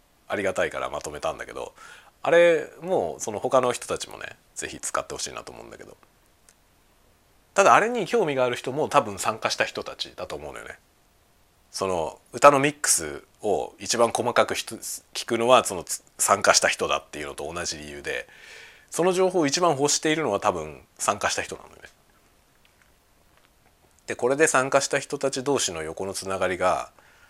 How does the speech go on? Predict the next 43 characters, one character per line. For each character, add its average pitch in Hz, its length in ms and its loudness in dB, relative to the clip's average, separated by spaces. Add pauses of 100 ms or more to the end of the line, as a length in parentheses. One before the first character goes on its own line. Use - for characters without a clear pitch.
(380)
ま 85 120 -4
た 71 340 0
新 78 140 0
た - 120 -6
に - 100 -14
ね、 76 80 -16 (160)
発 - 260 -6
生 69 260 -6
し - 80 -2
て、 80 180 -4
そ - 160 -2
っ - 120 -6
か 160 120 10
ら 110 140 10
新 95 180 4
し 107 100 2
い - 20 -4
も 85 120 -10
の 73 80 -12
が 69 80 -12
生 71 60 -12
ま 69 120 -6
れ 69 80 -10
て - 80 -12
い - 40 -12
く - 100 -12
み 64 80 -20
た 64 120 -10
い 64 40 -6
な 65 100 -10
の 67 100 -14
が 85 320 2 (540)
す - 240 -2
ご 113 140 0
く 117 420 -2 (180)
魅 104 120 -4
力 95 200 -4
を 85 60 -4
感 - 180 -6
じ - 80 -14
ま - 120 -16
す - 140 -10
ね。 64 60 -14